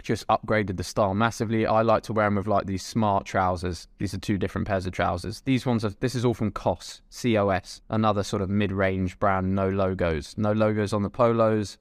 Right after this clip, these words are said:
Nice polos, bang, dress it up with a nice watch. You're looking good. It's comfortable stuff. It's not over the top, but you're taken seriously.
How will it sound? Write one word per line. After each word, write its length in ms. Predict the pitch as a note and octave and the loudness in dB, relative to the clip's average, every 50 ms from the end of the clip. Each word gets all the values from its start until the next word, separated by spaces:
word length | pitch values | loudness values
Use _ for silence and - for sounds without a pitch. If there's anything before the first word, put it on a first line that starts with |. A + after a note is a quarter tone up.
| _ - - | _ -8 -2
Nice 240 | A2+ A#2 A2+ G#2 - | 0 0 0 0 -2
polos, 720 | - - A2 G2+ G2 F#2+ G2 F#2+ F#2+ F#2+ F#2 F#2 - - - _ _ | -2 0 2 2 2 2 2 0 0 0 -2 -4 -6 -12 -20 _ _
bang, 420 | G#2+ G#2 G#2 G#2 G#2 G2+ G2+ F#2+ - _ - - | 2 2 2 2 0 0 -2 -4 -6 _ -8 0
dress 260 | B2 A2+ G#2+ - - | 0 0 0 0 -2
it 120 | G#2+ F#2+ | -2 0
up 200 | F#2 F2+ - - | 0 0 0 -2
with 140 | G2 F2+ D#2+ | -4 -4 -2
a 40 | G2+ | -2
nice 360 | G2 G2 G#2+ G2+ - - - | 0 0 0 0 -2 -4 -4
watch. 520 | - G2 F#2 F2+ - - - - - - - _ _ _ _ - _ - | -2 0 0 0 -2 -6 -10 -16 -16 -16 -20 _ _ _ _ -20 _ -2
You're 140 | G#2+ G2+ | 0 2
looking 380 | G2+ F#2+ - - G2+ F#2+ F#2+ F2+ | 2 0 0 0 0 2 2 2
good. 240 | F2 F2+ - F#2+ F#2 | 0 -2 -4 -4 -8
It's 180 | - - - | -10 -12 -14
comfortable 540 | - - B2+ A#2 A2+ - - B2 A2 A#2 A2+ | -6 -2 0 0 0 -2 -4 -4 -4 -4 -6
stuff. 440 | - - - - A2+ A2 G#2+ G#2 G#2 | -6 -8 -2 0 2 4 4 2 0
It's 140 | - - - | -2 -4 -2
not 160 | A2 A2+ - | -2 0 2
over 220 | A#2+ A2+ A2+ A2+ | 2 2 0 0
the 120 | G#2+ A2 G#2 | -2 -4 -6
top, 420 | - - - G2 F#2+ - - _ _ - | -6 -4 -2 0 0 0 -2 _ _ -4
but 80 | F#2 | -2
you're 100 | F#2 F#2+ | -2 -2
taken 360 | - - A2+ G2+ G2 - G#2 F#2+ | -2 0 0 0 0 0 -2 -4
seriously. 680 | - - G#2+ G#2 G#2 G2+ - - A2 G#2+ G2+ G2 | -2 0 0 0 0 -2 -2 -2 0 0 0 -2